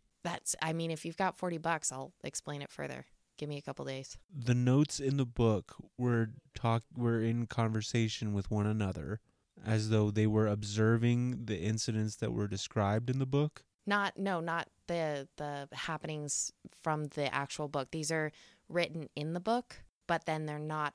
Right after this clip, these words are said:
Speaker 1: actually talking about the incidents that occurred in the book. The, the book is a, um, talks about how things operate. So yes, making commentary on it, but talking to each other outside of that,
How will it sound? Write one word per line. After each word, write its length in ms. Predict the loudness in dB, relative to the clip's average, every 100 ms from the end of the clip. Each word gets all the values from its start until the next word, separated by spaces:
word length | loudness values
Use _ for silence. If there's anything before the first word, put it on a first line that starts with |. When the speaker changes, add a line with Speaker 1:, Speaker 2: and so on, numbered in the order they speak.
| -8
Speaker 1:
actually 840 | -10 -8 -8 -8 -8 -10 -12 -16 _ -14
talking 480 | -2 0 0 -6 -8
about 300 | -6 -8 -10 _ -12
the 260 | -8 -8 -8 -8
incidents 580 | -6 -6 -6 -4 -4 -2
that 280 | -4 -4 -8
occurred 460 | -8 -4 -2 -2
in 100 | -2
the 80 | 0
book. 220 | -2 -2
The, 220 | -4 -6 -4
the 60 | -6
book 320 | 0 0 0
is 240 | -2 -2 -2
a, 320 | -2 -4 -6
um, 320 | -6 -6 -8 -16 _ -4
talks 360 | -2 0 0
about 320 | 0 0 0 -2
how 340 | -2 0 0
things 420 | -4 -10 -8 -10 -6
operate. 540 | -6 -6 -10 -10 -4
So 180 | 0 0
yes, 420 | -2 -4 -2 -2
making 360 | -4 -12 -10 -12
commentary 680 | -10 -8 -8 -6 -4 -2 -4
on 140 | -4
it, 220 | -6 -8 _ _ 0
but 300 | 2 2 -2 _ -10
talking 500 | 0 0 0 -10 -6
to 180 | -6 -6
each 280 | -6 -6
other 420 | -6 -4 -6 -6 -12 _ _
outside 720 | -2 0 0 2 4 4 0 -6
of 80 | -12 -10
that, 140 | -10